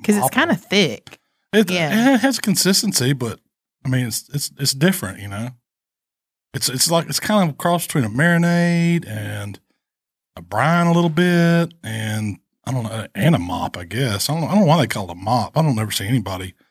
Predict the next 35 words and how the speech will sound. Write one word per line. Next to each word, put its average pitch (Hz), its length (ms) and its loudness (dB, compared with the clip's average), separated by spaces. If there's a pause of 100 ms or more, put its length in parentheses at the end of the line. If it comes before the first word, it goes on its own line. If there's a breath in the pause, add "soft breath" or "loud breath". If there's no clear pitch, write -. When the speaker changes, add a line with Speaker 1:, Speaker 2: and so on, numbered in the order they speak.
(220)
Speaker 1:
Actually 156 240 -4
Speaker 2:
like, 139 80 -6
Speaker 1:
mopping 156 280 2
Speaker 2:
basting 147 180 0
Speaker 1:
it, 139 120 0
Speaker 2:
and 98 80 -2
mopping 110 180 4
Speaker 1:
yeah. 151 320 2
Speaker 2:
briskets, - 440 -4
but - 220 -20
it 120 140 -4
always 123 260 2
goes 104 240 -4
in 104 80 -6
the 90 80 -6
wrap. 95 380 -8 (1400)
It's 147 100 0
good 208 180 2
stuff. 147 520 -2 (460)
I 117 80 4
like 220 180 4
the - 100 -14
Speaker 1:
Yeah. 196 100 2
Speaker 2:
Cosmo 143 240 0
stuff. 104 240 -2
I've 175 140 0
used 139 200 0
it - 80 -10
before. 95 420 -12 (140)
Speaker 1:
Heck 233 140 -8
yeah, 285 120 -2
we 269 100 -2
sell 269 260 -2
it. - 160 -6 (1800)
Speaker 2:
Online? 143 560 4